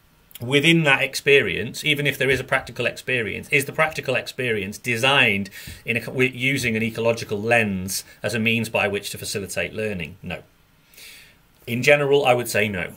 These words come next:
Uh, should there be more balance? Well, I would argue yes. Um, I, I often get accused, um, of being unbalanced when I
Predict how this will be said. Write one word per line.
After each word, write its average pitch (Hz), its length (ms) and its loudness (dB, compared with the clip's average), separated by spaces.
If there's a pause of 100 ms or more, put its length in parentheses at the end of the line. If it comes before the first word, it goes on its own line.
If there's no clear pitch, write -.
(220)
Uh, 107 240 0
should 156 240 -2
there 196 80 2
be 208 120 0
more 220 180 2
balance? 220 560 0 (260)
Well, 113 140 2
I 123 40 6
would 123 140 4
argue 143 320 2
yes. - 480 -4 (380)
Um, 117 420 0
I, 147 180 6
I 143 200 4
often 156 320 4
get 101 140 4
accused, 117 640 -4
um, 104 400 -2 (460)
of 113 120 -2
being 127 240 4
unbalanced 120 600 0
when 123 120 2
I 123 380 0